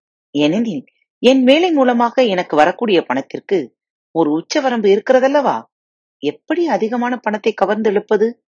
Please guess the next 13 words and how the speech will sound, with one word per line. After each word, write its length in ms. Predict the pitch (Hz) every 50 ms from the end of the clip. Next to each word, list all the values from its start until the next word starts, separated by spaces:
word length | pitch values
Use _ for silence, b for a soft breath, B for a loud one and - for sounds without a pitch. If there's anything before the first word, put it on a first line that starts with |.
| _ _ _ _ _ _ _ _ _ _ _ _ _ _ _ _ -
ஒரே 280 | 185 202 269 320 349
வழி 440 | 285 185 165 170 180 175 135 123 _ _ _ _ _ _ _ _ _ _ -
பிரபஞ்சத்திடம் 760 | 165 180 175 - 302 320 330 330 320 - 277 247 269 262 262 269 349 - _ _ -
விண்ணப்பிப்பதுதான். 960 | 180 190 208 233 233 - - 185 170 - - 165 147 151 127 151 151 147 123 - _ _ _ _ _ _ _ _ _ _ _ _ _ _ _
நான் 520 | _ - 147 147 156 170 185 196 196 - _ _ _ _ _ _
ரகசியம் 640 | - 113 127 - - - 208 - - 294 285 262
புத்தகம் 540 | - - 240 - - 247 233 233 208 175 156
நெடுகிலும் 560 | 151 151 151 220 220 226 269 247 226 196 170 - _ _ _ -
பேசிக்கொண்டிருக்கும் 840 | 170 180 180 - 240 214 - - 185 160 156 147 131 - - - 120 - _ _ _ _ _ _ _ _ _ _ _ _ _
ஒரு 220 | - 233 226 214
விஷயத்திற்கு 1000 | - 220 220 - - 349 349 339 339 - 262 220 - - 226 233 233 233 - _ _
மீண்டும் 360 | - 165 170 190 196 185 175 -
போகலாமா? 640 | - 160 151 175 170 170 190 233 233 175 - _